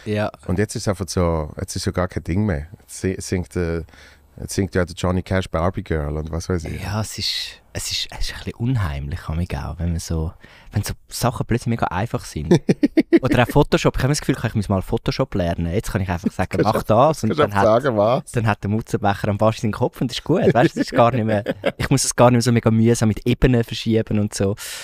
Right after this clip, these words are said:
Speaker 1: Das Leben wird schon einfacher.
Speaker 2: Wenn man's richtig
Speaker 1: Ja.
Speaker 2: nutzt, ja.
Speaker 1: Ja, zum Glück hat K I noch keine Comedy.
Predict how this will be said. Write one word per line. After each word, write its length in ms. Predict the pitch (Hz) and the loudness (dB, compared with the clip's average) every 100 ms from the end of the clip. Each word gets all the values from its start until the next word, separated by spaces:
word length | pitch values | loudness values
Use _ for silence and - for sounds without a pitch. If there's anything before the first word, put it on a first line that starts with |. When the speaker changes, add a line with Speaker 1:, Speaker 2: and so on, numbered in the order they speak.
| - - - | -16 -20 -14
Speaker 1:
Das 100 | - | 0
Leben 220 | 113 180 | 2 4
wird 160 | 135 110 | 2 2
schon 100 | 123 | 0
einfacher. 760 | - 131 90 - 92 - - 92 - - _ - - | 2 2 0 -2 -2 -2 -4 -6 -6 -18 _ -18 -2
Speaker 2:
Wenn 200 | 101 135 | 2 2
man's 140 | 139 | 2
richtig 200 | 175 214 101 | 0 2 0
Speaker 1:
Ja. 120 | 98 | 2
Speaker 2:
nutzt, 420 | 139 190 - - | 4 2 0 0
ja. 320 | 98 104 165 - | 2 4 2 -2
Speaker 1:
Ja, 180 | 101 113 | 0 0
zum 140 | 135 | 2
Glück 240 | 135 151 | 2 0
hat 120 | - - | -2 0
K 180 | - 117 | 2 4
I 60 | |
noch 120 | 113 107 | 2 0
keine 180 | 104 | -2
Comedy. 560 | 98 - 104 90 80 82 | 0 2 2 0 -4 -8